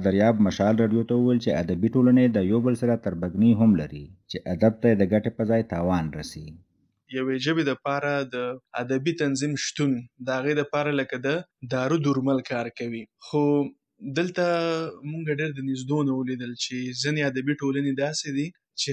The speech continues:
Speaker 2: هغه د پښتو دپاره کار کوي، سوچه د پښتو دپاره. ځینې بیا داسې تنظیمونه شته چې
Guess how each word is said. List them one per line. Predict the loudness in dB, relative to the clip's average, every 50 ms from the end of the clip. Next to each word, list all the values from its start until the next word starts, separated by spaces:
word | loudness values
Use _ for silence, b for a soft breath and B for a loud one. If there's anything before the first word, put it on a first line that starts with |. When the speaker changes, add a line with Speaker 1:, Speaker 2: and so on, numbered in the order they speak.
| -6 -6
Speaker 2:
هغه | -8 -8 -6 -4 -2 0 0 0 -2 -2 -2
د | -4 -6 -6
پښتو | -14 -14 -10 -2 0 0 2 0
دپاره | -2 -4 -4 -6 -6 -6 -8 -10 -8
کار | -8 -8 -8 -10 -14
کوي، | -14 -12 -12 -14 -12 -10 -10
سوچه | -10 -8 -6 -6 -4 -2 -2
د | -4 -4
پښتو | -6 -16 -14 -6 -4 -2 -2 -2
دپاره. | -4 -4 -4 -4 -4 -4 -6 -14 _ _ _ -12 -6 -2
ځینې | 0 2 2 2 2
بیا | 2 2
داسې | 2 0 0 -2 -6 -6
تنظیمونه | -6 -4 -4 -4 -4 -4 -6 -8 -8 -6
شته | -8 -8
چې | -6 -6